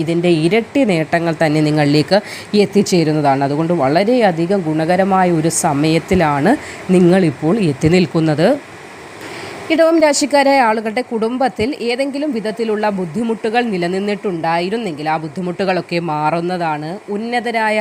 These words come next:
ആളുകളെ പരിചയപ്പെടാനൊക്കെയുള്ള അവസരവും ഈ കർക്കിടക മാസം, തുടർന്നുള്ള ചിങ്ങമാസം നിങ്ങൾക്കുണ്ടാകുന്നതാണ്. മനസ്സമാധാനം വന്നു ചേരുന്ന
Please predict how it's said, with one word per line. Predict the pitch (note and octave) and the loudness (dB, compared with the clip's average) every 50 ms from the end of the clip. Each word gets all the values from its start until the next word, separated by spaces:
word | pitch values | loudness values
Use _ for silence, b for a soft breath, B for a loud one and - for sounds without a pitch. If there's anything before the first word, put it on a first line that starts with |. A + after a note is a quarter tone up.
| G3+ F#3 F3+ F3 F3 E3 | 0 0 -2 -4 -4 -2
ആളുകളെ | F3+ F3 F#3 F3+ G3 F#3 F#3 F#3 - | -2 -2 -2 -2 -2 -2 -2 -4 -2
പരിചയപ്പെടാനൊക്കെയുള്ള | - F3 D#3 D3+ F3 C#3+ E3 F#3+ G#3+ G#3 G#3+ G#3+ F3 F3 E3+ E3 E3+ D#3+ - - E3+ E3 E3 E3+ D#3+ D3 D3 D3 | -4 -4 -4 -4 -8 -6 -4 -4 -4 -2 -2 -2 0 0 0 0 -2 -6 -8 -8 -8 -6 -6 -6 -6 -6 -4 -6
അവസരവും | D3 C#3 D#3+ G3 F#3 - - A3 F#3 D#3+ C#3 C#3 D#3 G3 C4+ - F#3 | -6 -4 -6 -8 -6 -6 -6 -6 -6 -6 -8 -8 -8 -10 -10 -8 -10
ഈ | F#3+ - - | -10 -6 -6
കർക്കിടക | E3 D#3+ - - C#3+ D#3 D#3+ E3 E3+ D#3+ | -6 -6 -6 -8 -6 -6 -4 -4 -4 -4
മാസം, | D3+ D3 - E3+ F#3 G#3+ A3 | -4 -6 -6 -10 -10 -10 -8
തുടർന്നുള്ള | G#3 G3+ G#3 G3 G3 F3 E3 D#3+ - - | -6 -6 -6 -6 -6 -8 -8 -8 -8 -10
ചിങ്ങമാസം | E3+ D3+ D#3 D#3+ D#3+ D#3+ D#3 D3+ - D#3+ D3+ D3+ | -12 -12 -10 -10 -8 -6 -6 -6 -8 -10 -10 -10
നിങ്ങൾക്കുണ്ടാകുന്നതാണ്. | D3+ D3 D3 C#3 - D#3 D3 C#3 D3 D3 C#3+ D3+ D#3 D3+ D3 C#3+ C#3+ D3+ G3+ C#4+ - B B B B B B B A#3+ B3 | -10 -10 -12 -12 -10 -12 -8 -6 -6 -6 -6 -8 -10 -8 -8 -8 -6 -6 -6 -8 -8 B B B B B B B -2 -2
മനസ്സമാധാനം | B3 C4 C4 C4+ C4 - C4+ B3+ B3 A#3+ A#3+ A3 A3 G#3+ G#3+ A3 A3 A3 G3+ | 0 2 0 0 0 0 0 0 2 0 0 0 0 0 0 0 -2 -2 -2
വന്നു | F#3+ F3 F3+ F3 - | -2 -2 -4 -6 -6
ചേരുന്ന | F#3+ F3 E3+ F3 E3 E3+ | -6 -6 -6 -6 -6 -8